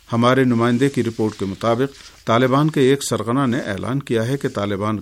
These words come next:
گروہ کے افراد نے کابل کے جنوب مغرب میں صوبہ میدان وردک کے سرکاری فوجی مرکز پر حملہ کر کے اس پر قبضہ کر لیا ہے۔ افغانستان کی وزارت دفاع کے ایک باخبر ذریعے نے بھی اعلان کیا ہے کہ میدان وردک کے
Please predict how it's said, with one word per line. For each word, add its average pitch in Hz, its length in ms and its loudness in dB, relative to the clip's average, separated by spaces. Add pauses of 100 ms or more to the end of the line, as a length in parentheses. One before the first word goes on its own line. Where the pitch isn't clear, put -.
گروہ 113 240 -4
کے 113 100 -6 (100)
افراد 120 340 -2
نے 98 140 -4 (420)
کابل 123 300 2
کے 139 140 2
جنوب 135 300 2
مغرب 120 320 0
میں 127 140 0 (140)
صوبہ 120 340 2
میدان 107 680 -2
وردک 107 340 -4
کے 143 80 0
سرکاری 104 480 -4
فوجی 101 340 -6
مرکز 104 460 -4
پر 143 160 0 (540)
حملہ 143 200 2
کر 107 200 -4
کے 113 120 -4
اس 147 200 -2
پر 117 80 0
قبضہ 107 320 -6
کر 107 180 -4
لیا 117 320 2
ہے۔ - 300 -8 (680)
افغانستان 156 580 4
کی 160 80 0
وزارت 131 440 2
دفاع 123 360 -2
کے 139 140 -4
ایک 120 280 0
باخبر 113 480 -2
ذریعے 104 360 -2
نے 92 180 -2
بھی 123 260 -2
اعلان 107 340 -4
کیا 104 240 -4
ہے 131 100 -2
کہ 117 140 -2
میدان 101 460 -4
وردک 95 480 -4
کے 127 120 2